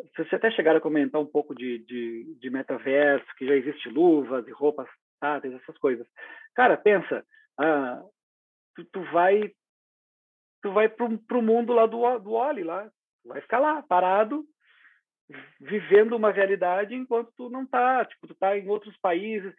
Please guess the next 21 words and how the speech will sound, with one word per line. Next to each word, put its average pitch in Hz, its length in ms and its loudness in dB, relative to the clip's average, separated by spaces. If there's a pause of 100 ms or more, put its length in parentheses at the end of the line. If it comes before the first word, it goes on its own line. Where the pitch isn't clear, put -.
(180)
É 196 80 2
muito 254 240 0
legal 165 340 2
tu - 80 -14
pensar 170 280 -2
que - 100 -20
tu - 80 -20
pode 156 180 0
conversar 160 360 -4
com 170 100 -16
pessoas 160 200 -16
de 160 60 0
outros 165 200 -4
países, 156 360 -4 (320)
tu - 60 -10
não 180 80 -4
vai 185 100 4
mais 185 160 -6
ter - 80 -6
limites 170 300 -8
geográficos, 147 580 -2